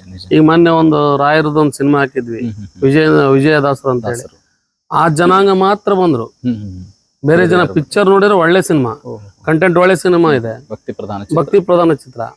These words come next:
Speaker 2: ಅಂತ ಚಿತ್ರಕ್ಕೆ ಹೆಣ್ಮಕ್ಳು ಸಹಿತ ಬಂದ್ರು.
Speaker 1: ನಿಜ, ನಿಜ.
Speaker 2: ಈ ಚಿತ್ರಕ್ಕೆ ಅಟ್ಲೀಸ್ಟ್
Speaker 1: ಹ್ಮ್, ಹ್ಮ್.
Speaker 2: ಈ ನಮ್ ಭಾಗದ ಜನ, ನಮ್ ಕೊಪ್ಪಳ, especially ಕೊಪ್ಪಳ, ರಾಯಚೂರು, ಈ ಭಾಗಕ್ಕೆ ಬಹಳ ಸಂಬಂಧಪಟ್ಟಂತ ಚಿತ್ರ. ಈ ಚಿತ್ರಕ್ಕೆ ಬರ್ಲಾದಕ್ಕೆ ಬಹಳ ಬೇಜಾರಾಗ್ಬಿಟ್ಟಿದೆ ನಮಗೂ ಕೂಡ.
Speaker 1: ಹೌದು, ಹೌದು.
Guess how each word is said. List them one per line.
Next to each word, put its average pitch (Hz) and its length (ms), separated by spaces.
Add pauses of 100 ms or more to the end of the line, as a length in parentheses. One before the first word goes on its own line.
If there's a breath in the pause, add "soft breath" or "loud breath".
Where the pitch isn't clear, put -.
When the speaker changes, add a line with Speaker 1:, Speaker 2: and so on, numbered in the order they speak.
(160)
Speaker 2:
ಅಂತ 165 180
ಚಿತ್ರಕ್ಕೆ 196 640
ಹೆಣ್ಮಕ್ಳು 196 460
ಸಹಿತ 202 260
ಬಂದ್ರು. 143 420
Speaker 1:
ನಿಜ, 107 160
ನಿಜ. 90 300 (300)
Speaker 2:
ಈ 175 120
ಚಿತ್ರಕ್ಕೆ 185 440
ಅಟ್ಲೀಸ್ಟ್ 196 480
Speaker 1:
ಹ್ಮ್, 131 540
ಹ್ಮ್. - 200 (340)
Speaker 2:
ಈ 180 140
ನಮ್ 202 220
ಭಾಗದ 185 360
ಜನ, 185 220
ನಮ್ 170 280
ಕೊಪ್ಪಳ, 156 320
especially 165 600
ಕೊಪ್ಪಳ, 151 420
ರಾಯಚೂರು, 143 680 (520)
ಈ 175 100
ಭಾಗಕ್ಕೆ 170 460
ಬಹಳ 147 280
ಸಂಬಂಧಪಟ್ಟಂತ 156 760
ಚಿತ್ರ. 123 300 (500)
ಈ 160 100
ಚಿತ್ರಕ್ಕೆ 160 440
ಬರ್ಲಾದಕ್ಕೆ 165 580
ಬಹಳ 143 260
ಬೇಜಾರಾಗ್ಬಿಟ್ಟಿದೆ 135 720
ನಮಗೂ 131 280
ಕೂಡ. 120 160
Speaker 1:
ಹೌದು, 98 300
ಹೌದು. - 220